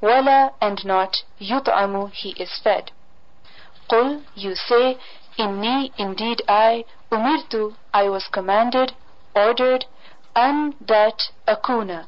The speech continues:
I be, أول, first, من, who, أسلم, he submitted, ولا, and do not, تكونن, you definitely be, Men from al-mushrikeen,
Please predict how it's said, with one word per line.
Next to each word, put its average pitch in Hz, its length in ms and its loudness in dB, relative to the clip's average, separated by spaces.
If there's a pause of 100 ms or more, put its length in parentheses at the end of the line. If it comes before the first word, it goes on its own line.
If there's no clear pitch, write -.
(120)
I 202 160 4
be, 196 380 -8 (360)
أول, 269 560 4 (140)
first, - 560 0 (160)
من, 240 440 2 (160)
who, 202 340 -4 (420)
أسلم, 220 720 2
he - 180 -10
submitted, 240 640 0 (400)
ولا, 233 540 4 (160)
and 220 180 2
do 226 180 -2
not, 196 420 -2 (360)
تكونن, 247 800 2 (260)
you 214 200 -6
definitely 254 640 0
be, 214 320 -4 (520)
Men 254 440 0 (140)
from 196 500 2
al-mushrikeen, 202 920 -2